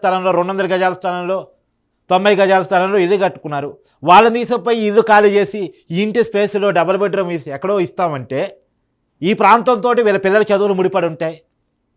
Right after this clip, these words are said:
ఈ ప్రాంతంతో వీళ్ళ చిరు వ్యాపారాలు ఏదో ఆధారపడి ఉంటాయి, ఇక్కడ వీళ్ళ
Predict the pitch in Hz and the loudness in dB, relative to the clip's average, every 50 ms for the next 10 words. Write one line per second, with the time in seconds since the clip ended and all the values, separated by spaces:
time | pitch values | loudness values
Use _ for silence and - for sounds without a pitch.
0 | _ _ - 160 220 226 - - 202 233 220 170 240 240 233 247 254 247 214 214 | _ _ -4 -2 -2 0 2 4 4 4 4 4 0 0 2 2 2 4 4 4
1 | 208 214 208 196 165 143 - - 208 220 226 220 208 202 202 214 202 190 190 190 | 6 6 4 4 2 0 -2 0 0 2 4 6 4 4 4 4 4 4 4 2
2 | 185 190 233 233 214 - _ _ - 185 208 208 220 190 170 175 165 208 202 156 | 2 0 0 -2 -4 -10 _ _ -4 -2 0 2 4 4 4 4 4 2 2 2
3 | 208 196 180 175 165 185 180 180 170 - _ _ _ - 180 - 208 196 190 190 | -2 -4 -4 -4 -2 -2 -2 -4 -4 -10 _ _ _ -10 -4 0 2 2 4 4
4 | 185 180 | 2 2